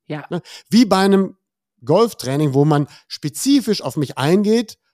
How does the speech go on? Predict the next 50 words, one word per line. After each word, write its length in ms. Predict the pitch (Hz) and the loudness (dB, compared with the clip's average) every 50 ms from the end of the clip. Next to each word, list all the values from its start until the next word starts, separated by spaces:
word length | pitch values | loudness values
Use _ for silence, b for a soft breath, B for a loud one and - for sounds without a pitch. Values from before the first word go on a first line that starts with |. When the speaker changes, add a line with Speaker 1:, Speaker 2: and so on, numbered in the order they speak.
| _ _ _ - | _ _ _ -10
Speaker 2:
meine 380 | 107 127 156 196 226 240 220 185 | -6 -4 -2 0 0 0 0 0
Macken 420 | 156 156 165 - _ 254 208 170 | 0 -2 -6 -6 _ -2 0 2
berücksichtigt, 720 | 147 135 120 156 185 - - 226 220 165 - 254 233 - - | 2 2 2 2 0 0 -4 -8 -8 -6 -8 -8 -8 -6 -4
damit 320 | 151 143 151 170 170 - _ | -4 -2 -2 -2 -4 -4 _
ich 200 | 220 226 220 - | -4 -4 -4 -2
den 120 | - 202 160 | -2 -2 0
Ball 180 | 156 151 160 | 0 0 -2
vernünftig 420 | - - 104 92 90 - - 87 - | -2 -4 -6 -8 -10 -12 -16 -18 -18
train-, 320 | - - 87 85 85 - _ | -18 -16 -16 -16 -16 -18 _
train-, 160 | - 90 80 | -16 -14 -12
Speaker 1:
Ja. 160 | - - 160 | -12 -14 -14
Speaker 2:
treffe. 280 | - 92 - - 135 - _ - | -16 -16 -16 -18 -20 -20 _ -12
Ja? 120 | - 165 | -12 -8
Speaker 1:
Und 180 | 156 202 233 - | -4 -4 -4 -2
vor 200 | - 240 - - | 0 0 0 0
allen 120 | 202 208 | 0 0
Dingen 160 | 196 190 - - | 0 -2 -2 -2
Speaker 2:
Äh, 40 | 160 | -2
Speaker 1:
auch 200 | 170 175 - - B B B B B - - | -2 -2 -4 -6 B B B B B -10 -8
die, 160 | 165 160 151 - - | -6 -6 -8 -8 -8
äh, 140 | 175 160 147 | -8 -6 -6
berücksichtigt 500 | 135 127 185 196 - 196 202 175 175 156 | -4 -6 -6 -6 -6 -6 -8 -6 -6 -6
jetzt 140 | 147 - - | -8 -8 -10
bei 120 | 143 127 | -12 -12
so 80 | 123 131 | -12 -12
einem 160 | 131 135 127 | -12 -10 -10
Hochleistungssportler, 840 | 120 139 - - 190 180 175 - 196 180 - - 190 185 185 - 196 - | -8 -8 -6 -4 -4 -4 -4 -4 -6 -8 -6 -4 -4 -4 -2 -2 -4 -6
bei 80 | 131 | -6
einem 180 | 123 127 123 - | -8 -12 -12 -10
Fußballer 540 | - - 233 277 - - - 113 123 123 - | -2 0 2 2 2 0 -4 -8 -8 -8 -10
zum 180 | - 135 127 | -8 -10 -10
Beispiel, 480 | 120 120 117 127 131 - - 180 180 B B B B B B B B B _ _ - | -8 -8 -8 -10 -10 -6 -4 -4 -4 B B B B B B B B B _ _ -10
der 140 | - - - | -8 -8 -8
muss 180 | 156 147 - - | -8 -8 -8 -8
ja 140 | 156 143 - | -8 -8 -8
auch 120 | 160 - | -8 -8
vor 200 | - - 147 143 | -8 -8 -8 -8
so 60 | 135 | -8
einem, 300 | 135 131 131 131 131 123 - | -8 -10 -10 -12 -12 -14 -14
vor 140 | - 139 | -14 -14
einem 140 | 127 123 123 | -14 -14 -12
Weltmeisterschaftsspiel 1400 | 120 131 202 214 - 196 147 143 - - 139 127 - - 147 127 - - - - - - 151 151 147 139 135 - - - - | -8 -6 -4 -4 -2 -4 -4 -4 -6 -6 -6 -6 -6 -6 -8 -8 -8 -8 -10 -10 -8 -4 -4 -2 -2 -2 -4 -6 -10 -12 -6
gut 220 | - 170 170 - - | -4 -2 -2 -2 -2
einschlafen 500 | 147 147 139 - - 127 123 - 143 127 | -4 -6 -4 -4 -6 -6 -6 -6 -8 -8
können 180 | - 127 123 113 | -6 -6 -6 -6
und 140 | 120 131 - | -8 -10 -12
zwar 180 | - 123 - | -14 -14 -12
schnell 320 | - - - 160 180 240 - | -12 -10 -6 -2 0 0 0
einschlafen 460 | - 131 127 - 123 113 117 - 123 | -2 -4 -8 -8 -10 -10 -10 -12 -14
können. 340 | - 127 120 120 123 131 143 | -12 -12 -12 -12 -12 -14 -16